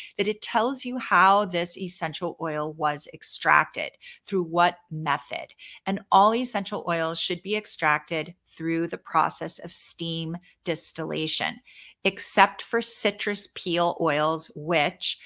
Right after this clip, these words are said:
are cold expressed, squeezed out of the peel of the fruit. But all other essential oils are always gonna be steam distilled.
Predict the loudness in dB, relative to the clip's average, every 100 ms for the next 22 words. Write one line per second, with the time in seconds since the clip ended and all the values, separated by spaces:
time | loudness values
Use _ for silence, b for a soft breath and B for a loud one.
0 | b b 2 2 0 -6 0 2 2 0
1 | -4 -2 0 0 0 -10 -12 _ _ _
2 | -4 -4 -2 -2 0 0 0 -4 -4 -8
3 | -12 -12 -10 -6 -6 -6 -10 _ 0 0
4 | 0 -8 -12 -10 -8 -10 -12 -18 B B
5 | B B B 0 2 6 10 10 8 4
6 | 2 2 -2 -4 -4 0 0 -2 -4 -2
7 | 0 2 0 -4 0 0 2 0 0 -2
8 | -4 -6 -6 -6 -4 -4 -6 -8 -8 -10
9 | -8 -6 -4 -4 -4